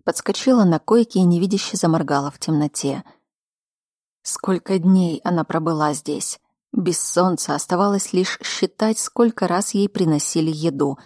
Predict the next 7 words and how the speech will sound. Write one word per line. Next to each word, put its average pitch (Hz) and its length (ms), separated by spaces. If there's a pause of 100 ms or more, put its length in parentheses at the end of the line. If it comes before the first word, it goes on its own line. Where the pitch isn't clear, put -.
(320)
по 160 140
разу 160 520
в 180 180
день. 131 380 (640)
Шесть - 520
дней? 185 480 (440)
Семь? 147 480